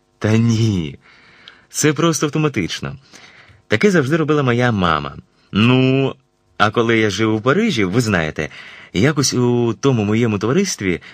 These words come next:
звикли завжди роззирати кавову гущу. Хоч, правду кажучи, ніхто на тому не розумівся. А я і не дивлюсь ніколи. А ось звик отак. Звички, навіть набуті,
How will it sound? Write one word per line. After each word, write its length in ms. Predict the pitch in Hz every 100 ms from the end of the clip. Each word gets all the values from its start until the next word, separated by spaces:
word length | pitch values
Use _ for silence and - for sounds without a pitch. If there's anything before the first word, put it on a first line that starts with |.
| - 90
звикли 400 | 80 143 - 110
завжди 500 | 101 85 131 165 -
роззирати 1000 | - 117 107 90 95 110 170 175 127 101 - - - _ _
кавову 380 | 113 131 143 143
гущу. 520 | 95 78 - - 71 _ - - - -
Хоч, 420 | 80 120 117 - -
правду 500 | - 90 98 95 95
кажучи, 440 | 101 123 151 180
ніхто 440 | 170 143 - 117
на 120 | 123 117
тому 300 | 135 123 113
не 100 | 104
розумівся. 760 | 98 98 92 85 - - - - - - -
А 120 | - 107
я 400 | 98 151 202 226 _ _ _ -
і 220 | - 185
не 160 | 175 165
дивлюсь 460 | 139 113 107 107 98
ніколи. 480 | 92 90 90 80 - - - _ -
А 120 | 120
ось 420 | 170 196 - - _ _ _ 90
звик 320 | 90 151 131
отак. 320 | 87 78 - _ _ _ -
Звички, 580 | 110 131 226 - - 80 - _ _
навіть 300 | 107 120 131 120
набуті, 640 | 117 104 180 190 85 73